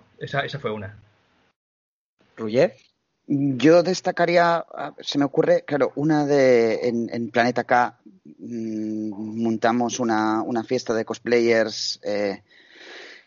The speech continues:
Speaker 3: y en, en, en, en la escena se, se ponía en peligro parte del decorado. Y lo que había pasado en el decorado es que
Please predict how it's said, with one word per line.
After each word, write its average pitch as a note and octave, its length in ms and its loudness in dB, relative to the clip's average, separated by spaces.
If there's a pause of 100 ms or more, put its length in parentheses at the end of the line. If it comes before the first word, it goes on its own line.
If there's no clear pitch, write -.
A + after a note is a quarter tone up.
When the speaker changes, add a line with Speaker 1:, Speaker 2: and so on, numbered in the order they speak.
(460)
Speaker 3:
y D3 440 -2
en, B2 360 0
en, A2+ 320 -4
en, A2 420 -4
en A2+ 220 -6
la A2+ 80 2
escena B2+ 680 2
se, G2+ 1080 -2
se - 180 -2
ponía B2 540 2
en B2 100 0
peligro A#2 380 2
parte A#2 260 0
del A2 140 2
decorado. G#2+ 540 0 (800)
Y C#3 160 0
lo C#3 120 4
que C#3+ 80 2
había C3+ 180 4
pasado D3 260 0
en D3 80 0
el C#3 40 0
decorado C3+ 380 0
es C3+ 100 -4
que B2+ 160 -2